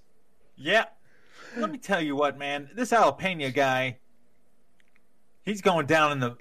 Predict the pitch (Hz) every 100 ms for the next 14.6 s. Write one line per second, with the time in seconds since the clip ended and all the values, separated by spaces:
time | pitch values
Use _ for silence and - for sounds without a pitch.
0 | - 156 143 147 160 160 - 165 139 131
1 | 160 151 127 160 139 127 127 156 123 113
2 | - 131 123 113 - 180 196 - 175 180
3 | 170 185 196 - 123 185 131 - 180 175
4 | 156 - 170 170 160 131 151 135 - 165
5 | 175 208 - 147 143 123 - - - -
6 | 175 143 131 - 143 175 254 - - -
7 | - - - - - - - 202 233 180
8 | 214 220 131 190 254 254 254 262 247 254
9 | 202 - - - - - 160 180 175 175
10 | 165 - 208 139 - - 247 247 262 247
11 | 180 170 247 196 160 175 151 208 247 180
12 | 165 151 165 214 208 202 202 147 131 -
13 | 185 156 - 180 151 143 160 156 160 151
14 | 117 - 151 113 82